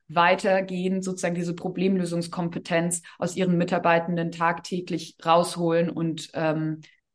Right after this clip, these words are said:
da sozusagen das Verständnis, äh, kreiert, aber dann auch wieder eins oben drüber, nämlich mit den Geschäftsführern zu sehen, okay, welchen Rahmen muss ich denn schaffen, ähm, damit das stattfindet und wie muss ich als Geschäftsführung auch führen? Also es ist schon sehr ganz einheitlich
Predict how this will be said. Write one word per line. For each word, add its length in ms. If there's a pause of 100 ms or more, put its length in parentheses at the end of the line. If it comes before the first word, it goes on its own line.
(280)
da 120
sozusagen 380
das 120
Verständnis, 720 (100)
äh, 200
kreiert, 640
aber 340
dann 180
auch 220
wieder 320
eins 260
oben 260
drüber, 460
nämlich 560
mit 140
den 100
Geschäftsführern 640
zu 80
sehen, 120
okay, 220
welchen 260
Rahmen 440
muss 160
ich 120
denn 160
schaffen, 640 (400)
ähm, 520
damit 340
das 120
stattfindet 520
und 160
wie 100
muss 180
ich 160
als 140
Geschäftsführung 720
auch 160
führen? 300
Also 120
es 120
ist 140
schon 280
sehr 180
ganz 300
einheitlich 880